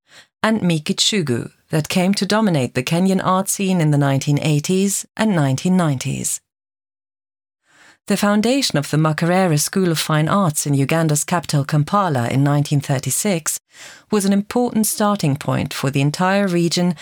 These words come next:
in terms of the institutional development of art. However, there are also a large number of artists who have never attended an art college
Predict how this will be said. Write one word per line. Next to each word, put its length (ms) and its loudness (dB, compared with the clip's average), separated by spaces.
in 180 2
terms 380 0
of 140 -4
the 140 -2
institutional 840 0
development 600 0
of 100 -4
art. 460 -2
However, 560 2
there 160 2
are 40 2
also 420 0
a 20 2
large 400 2
number 300 2
of 100 0
artists 600 0
who 40 -2
have 160 -2
never 320 2
attended 460 0
an 100 2
art 300 0
college 560 -2